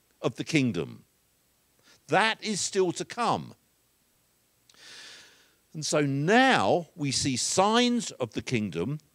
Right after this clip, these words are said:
promises of what is to come, a bit like movie trailers of what is to come, little flashes of what is to come, but not the completion, not the whole thing, not the fullness of the kingdom.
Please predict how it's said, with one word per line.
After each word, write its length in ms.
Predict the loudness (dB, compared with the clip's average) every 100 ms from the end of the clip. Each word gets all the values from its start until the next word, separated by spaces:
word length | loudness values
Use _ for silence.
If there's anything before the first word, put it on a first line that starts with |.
| _ _ _ -2
promises 1040 | -2 4 6 8 6 -2 0 0 0 -4
of 120 | -2
what 180 | 2 4
is 140 | 4 -2
to 80 |
come, 320 | -2 0 2 0
a 20 |
bit 160 | 0
like 200 | 2 2
movie 360 | 4 2 2 -2
trailers 480 | -2 0 2 2 2
of 80 | 2
what 160 | 4
is 140 | 2 -2
to 120 | -2
come, 400 | 2 2 2 -2 _ _ _
little 240 | -2 0 -2
flashes 600 | 0 0 2 0 -2 0
of 80 | 2
what 140 | 4
is 140 | 2
to 100 | -2
come, 420 | -2 0 2 0 -6 _ _ _ _ _ _ _ _ _ _ _ _ _ _ _ _ _ _ _ _ _ _ _ _ _ _ _ _ _ _ _ _
but 140 | -4 2
not 200 | 2 2
the 80 | -4
completion, 760 | -2 2 4 2 0 -4 0
not 180 | 0 0
the 80 | 0
whole 300 | 2 2 0
thing, 300 | -2 0 0
not 160 | 0
the 100 | -4
fullness 580 | -6 -2 -2 -2 -6 -8
of 80 | -12
the 100 | -12
kingdom. 480 | -12 -10 -12 -14